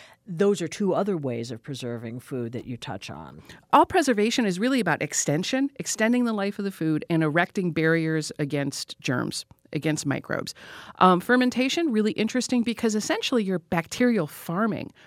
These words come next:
Speaker 2: What you're doing is attracting good bacteria, good microbes,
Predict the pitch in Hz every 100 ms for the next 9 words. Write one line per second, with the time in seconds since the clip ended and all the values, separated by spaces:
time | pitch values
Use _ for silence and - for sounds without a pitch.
0 | - 190 - 190 170 202 277 254 143 -
1 | 165 160 160 - 160 - 147 135 135 233
2 | 247 _ - 143 - 151 135 135 147 254
3 | 262 180 147 143 131 - -